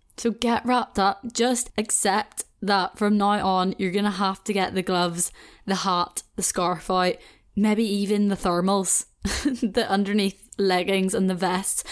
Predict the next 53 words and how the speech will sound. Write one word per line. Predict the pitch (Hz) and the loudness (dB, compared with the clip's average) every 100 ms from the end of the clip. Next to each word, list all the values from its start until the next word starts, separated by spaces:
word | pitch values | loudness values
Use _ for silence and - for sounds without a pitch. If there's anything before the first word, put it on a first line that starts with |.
| - - | -14 -6
I | 208 214 | 0 2
am | 220 214 202 - | 4 4 0 -4
wearing | 202 202 202 | 0 0 2
my | 196 | 0
vest | 190 190 - - | 0 0 -2 -4
every | 196 214 | -2 0
day | 214 196 | 2 2
now, | 196 208 | 2 2
and | 220 - _ _ _ - | 2 -2 _ _ _ -2
I'm | 254 277 | 2 2
quite | 277 302 | 2 0
happy | 254 233 269 | 0 0 0
about | 262 269 | 2 2
it. | 269 | 0
It's | 233 | -2
very | 285 285 | 0 0
comforting. | 269 214 - 233 | 0 -4 0 0
I | 240 | 0
tuck | 240 226 | -2 -2
it | 226 | 0
into | 220 | 2
my | 214 | 2
<laughs> | - | 0
pants. | 214 214 262 - - - 359 392 392 427 | -2 -2 0 0 -2 -2 -2 0 -4 -4
<laughs> | - _ _ _ _ - | -8 _ _ _ _ 0
I | 262 | 2
actually | 254 - 320 | 2 2 2
really | 277 269 262 | 2 2 2
wanna | 247 | 2
get | 226 208 196 | 2 0 0
the | |
long-sleeved | 196 180 175 185 - - 196 202 185 | 0 0 0 0 0 0 0 0 -4
vests | - 202 196 - - | -4 -2 -2 -4 -6
as | 202 185 | -4 0
well, | 175 175 190 - | 2 2 0 -2
like | 214 | -2
the | 233 | 0
nice | 226 220 - | 2 0 -2
white | 185 190 202 - - - - _ _ _ - - | 0 0 -2 -4 -6 -6 -8 _ _ _ -10 -2
Marks | 196 - - | -2 0 -2
and | 190 | -2
Spencer's | 202 185 185 190 190 | 0 0 0 0 0
ones. | 196 196 202 - - | 2 2 2 0 -2
I | |
don't | 196 196 | -2 0
know | 196 | -2
if | - | 0
you | |
know | 190 185 | 0 2
what | 180 | 0
I'm | |
talking | 190 180 202 | -2 -2 0
about. | 196 | 0